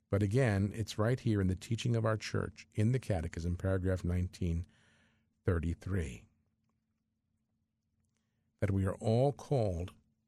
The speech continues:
to look at, and I love that f-,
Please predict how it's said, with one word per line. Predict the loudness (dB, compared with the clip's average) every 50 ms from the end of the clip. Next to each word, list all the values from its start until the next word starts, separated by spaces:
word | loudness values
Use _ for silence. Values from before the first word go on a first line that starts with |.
| _ _ _ _ _ _ _ _ _ _ _ _ _ _ _ _ _ _ _ _ _ _ _ _ _ _ _ _ _ _ _ _ -6
to | 0 2 2 4
look | 4 4 2 2 0
at, | -4 -4 -4 _ _
and | -4 -2 0
I | 2
love | 2 2 2 2 2
that | 2 0 0 -2 -4
f-, | -12 -20 -20